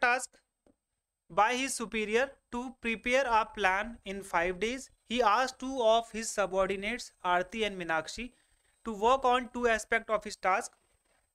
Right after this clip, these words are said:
Meenakshi fell ill and could not completed the work। Who is answerable for this task? ठीक है, पवन was given a task by his superior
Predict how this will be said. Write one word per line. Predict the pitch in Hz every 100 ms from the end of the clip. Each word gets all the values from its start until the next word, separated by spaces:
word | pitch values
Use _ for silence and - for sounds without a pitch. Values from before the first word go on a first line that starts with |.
| _ -
Meenakshi | 196 214 214 262 294 - _ -
fell | 226 254 277 - 247
ill | 285 277 _ 208
and | 226 233 240
could | 226 233
not | 269 269
completed | 226 208 220 226 226 247 262 _ _ _ _ -
the | 175 214
work। | 175 196 240 - -
Who | 220 269
is | 247 254
answerable | 208 202 185 202 196 208
for | - 165
this | 160 160
task? | 160 135 - _ _ _ _ _ _ -
ठीक | 214
है, | 226
पवन | 208 190 208
was | 214 214
given | 175 190
a | 196
task | 196 185 185
by | 180 175 196
his | -
superior | 170 165 160 220